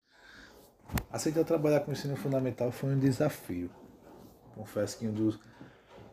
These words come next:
um dos grandes desafios da minha vida, da minha vida docente até hoje foi aceitar essa proposta de trabalhar com o ensino fundamental. E quando eu recebi o convite da, da Secretaria de Educação do município,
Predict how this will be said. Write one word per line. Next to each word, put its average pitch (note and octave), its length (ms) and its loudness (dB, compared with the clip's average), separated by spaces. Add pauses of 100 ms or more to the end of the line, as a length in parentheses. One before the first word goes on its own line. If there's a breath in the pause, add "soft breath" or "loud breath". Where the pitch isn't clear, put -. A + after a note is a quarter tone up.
(120 loud breath)
um A2 120 0
dos G#2+ 160 0
grandes A#2 300 4
desafios A#2 500 4
da G#2 140 2
minha G2+ 260 2
vida, G2+ 880 4 (720)
da G2+ 80 -4
minha G#2 160 2
vida G#2 240 2
docente G2+ 720 0
até G#2 240 -2
hoje G2+ 200 2
foi - 160 -4
aceitar G#2 360 -2
essa G#2 200 -2
proposta G#2 380 -4
de - 60 -18
trabalhar G2+ 320 0
com - 100 -10
o G2+ 60 -4
ensino G2+ 260 -6
fundamental. G2+ 760 -4 (1500 soft breath)
E G2+ 100 -4
quando G2 200 -4
eu G2 40 -2
recebi G2+ 300 0
o G2 40 -2
convite F#2+ 440 -2
da, F#2 480 -2 (840 soft breath)
da G#2 100 -4
Secretaria G2+ 500 0
de G2+ 60 2
Educação G2+ 460 0
do G2+ 100 0
município, G2+ 880 -2